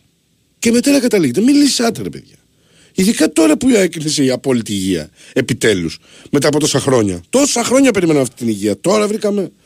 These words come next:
Τέλος πάντων, τέλεια αυτό. Συνεχίζω και με αφορμή αυτό που είπες, φίλε, ευχαριστώ, έτσι. Είναι φιλότιμος μαχητής ο Πέτρος, πρέπει να παραμείνει. Καλά, θα παραμείνει, δεν το συζητάμε. Απλά εγώ λέω να, να καταλαβαίνουμε και τι βλέπουμε από το ποδόσφαιρο, το άτιμο το ποδόσφαιρο.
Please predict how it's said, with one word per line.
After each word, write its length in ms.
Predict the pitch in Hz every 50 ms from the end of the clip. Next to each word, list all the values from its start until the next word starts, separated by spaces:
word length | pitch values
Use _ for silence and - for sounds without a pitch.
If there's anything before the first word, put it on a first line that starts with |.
| _ _ _ _ _ _ _ _ _
Τέλος 200 | - 151 - -
πάντων, 160 | - - -
τέλεια 280 | - 131 139 139 120
αυτό. 340 | - - - 185 196 196 - _ _ _ _ _ _ _ _ _ _ _ _ _ _ _ - -
Συνεχίζω 480 | - - - 117 113 110 - 160 160 165
και 120 | 151 156
με 120 | 143 131 123
αφορμή 220 | 120 131 135 143
αυτό 160 | 143 - 143
που 60 | 127 131
είπες, 120 | 127 107
φίλε, 120 | - 147 147
ευχαριστώ, 400 | - 135 120 110 - - 113 104
έτσι. 240 | 110 - - 92 - _ _ - - - - - - - _
Είναι 180 | - 123 139 -
φιλότιμος 400 | - 110 120 147 139 151 139 123
μαχητής 360 | 113 101 - - 131 120 120
ο 60 | 98
Πέτρος, 340 | - 127 131 143 131 120 -
πρέπει 180 | - 131 127
να 60 | 127 113
παραμείνει. 220 | 107 104 117 131
Καλά, 160 | 123 139 143 127
θα 80 | 113
παραμείνει, 300 | 101 120 127 139 135 107
δεν 100 | 90 98
το 60 | 104
συζητάμε. 440 | 98 - - - - 73 71 71 73
Απλά 180 | 82 92 110 123
εγώ 160 | 131 120 127
λέω 160 | 131 131 135
να, 280 | 139 135 127 123 120 107
να 100 | 95 101
καταλαβαίνουμε 440 | 95 98 92 95 98 98 113 131 131
και 60 | 117 110
τι 60 | 110
βλέπουμε 220 | 104 120 120 135
από 100 | 127 -
το 80 | - -
ποδόσφαιρο, 680 | - 95 87 90 120 117 - - 92 82 80 76 67 -
το 100 | - 92
άτιμο 240 | 104 113 - 123 117
το 80 | 104 92
ποδόσφαιρο. 760 | - 92 87 - - - - 98 90 85 82 80 78 -